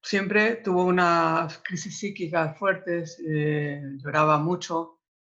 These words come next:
pero optó por no contar lo que había sufrido. Y no pudo hablar hasta casi cuarenta años después de la Segunda Guerra Mundial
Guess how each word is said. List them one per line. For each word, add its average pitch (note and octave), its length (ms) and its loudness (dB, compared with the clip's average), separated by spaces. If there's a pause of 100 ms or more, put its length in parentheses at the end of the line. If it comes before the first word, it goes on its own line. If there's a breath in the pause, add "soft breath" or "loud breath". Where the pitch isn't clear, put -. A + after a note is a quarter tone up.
pero F3+ 220 0
optó D#3+ 340 0
por E3+ 160 4
no D#3+ 160 4
contar D#3 340 0
lo D3+ 120 -2
que D#3 80 -4
había D3 240 0
sufrido. C#3 720 -8 (640)
Y E3+ 100 -2
no F3 220 2
pudo G3+ 160 2
hablar F#3 240 4
hasta F3+ 320 -2
casi F3+ 300 -4
cuarenta E3 500 2
años D#3+ 300 -2
después D3 340 -8
de D3+ 80 0
la C#3+ 100 -6
Segunda D3+ 360 -8
Guerra D3+ 240 -4
Mundial D3+ 520 -2